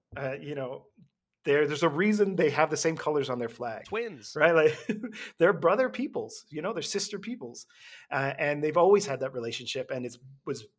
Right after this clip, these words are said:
Speaker 1: you know, disrupted as a result of Colombia being assigned this role as the U S client state in South America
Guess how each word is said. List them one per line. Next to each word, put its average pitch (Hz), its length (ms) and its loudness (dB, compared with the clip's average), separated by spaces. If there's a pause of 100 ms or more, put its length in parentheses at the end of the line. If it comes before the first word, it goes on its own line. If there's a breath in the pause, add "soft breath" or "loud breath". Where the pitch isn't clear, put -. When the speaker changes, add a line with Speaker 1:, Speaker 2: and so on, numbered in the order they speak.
(100)
Speaker 1:
you 214 100 -8
know, 110 140 -8
disrupted 139 580 -8
as 123 160 -6
a 120 40 -12
result 113 420 -8
of 113 280 -10
Colombia 120 640 -6
being 120 300 -8
assigned 127 520 -6
this 113 200 -12
role 123 380 -4
as 107 200 -12 (220 loud breath)
the 113 160 -12
U 127 160 -4
S 123 120 -4
client 135 460 -8
state 127 480 -14
in 123 160 -10
South 135 320 -6
America 127 560 -8